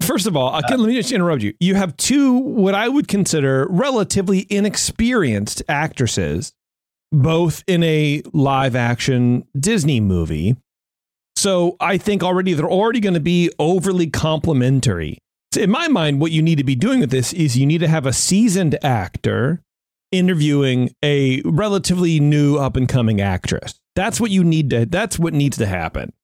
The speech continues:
Speaker 1: You know what I mean?
Speaker 2: Yeah.
Speaker 1: Maybe Halle Berry or some, like, somebody, Jodie Foster. I don't know, somebody else. But you have two,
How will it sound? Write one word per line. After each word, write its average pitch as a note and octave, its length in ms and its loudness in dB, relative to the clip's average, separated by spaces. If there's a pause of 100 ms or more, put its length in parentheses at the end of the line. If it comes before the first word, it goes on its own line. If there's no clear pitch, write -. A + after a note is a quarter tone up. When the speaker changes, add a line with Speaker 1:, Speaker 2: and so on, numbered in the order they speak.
(420)
Speaker 1:
You D#3 80 0
know G#3 80 0
what A3 100 0
I - 40 0
mean? G3+ 160 2
Speaker 2:
Yeah. G#3 60 2
Speaker 1:
Maybe E3+ 200 0
Halle D#3 340 0
Berry D#3 760 -2 (100)
or F3+ 280 0
some, A#3+ 320 -2
like, F#3 180 0
somebody, F#3+ 580 0
Jodie C3 320 0 (100)
Foster. G#3 480 0
I G3 140 -2
don't A3+ 160 0
know, G#3 400 0
somebody A#3+ 540 0
else. - 420 -4 (400)
But G3+ 100 0
you A3 80 2
have G#3+ 120 -2
two, A#3+ 300 0